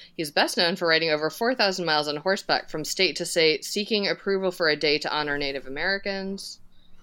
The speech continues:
Um, and he was a Boy Scout. Anyway, so he was, like, a real activist, and they're like, "Yeah, so in this world,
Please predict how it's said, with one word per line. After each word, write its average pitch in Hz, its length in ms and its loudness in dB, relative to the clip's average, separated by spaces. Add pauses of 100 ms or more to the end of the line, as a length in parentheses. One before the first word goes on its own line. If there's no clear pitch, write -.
(280)
Um, 147 480 -6
and 151 220 -6
he 151 440 -6
was 143 680 -8 (140)
a 156 360 -12
Boy 208 140 -8
Scout. - 460 -12 (960)
Anyway, 190 260 4
so 214 140 0
he 254 80 4
was, 277 120 4
like, 302 140 0
a 254 100 4
real 196 200 6
activist, 156 520 2
and 180 80 -2
they're 170 80 4
like, 175 140 2
"Yeah, 190 300 4
so 175 220 4
in 175 280 2
this 202 320 -2
world, 139 640 -2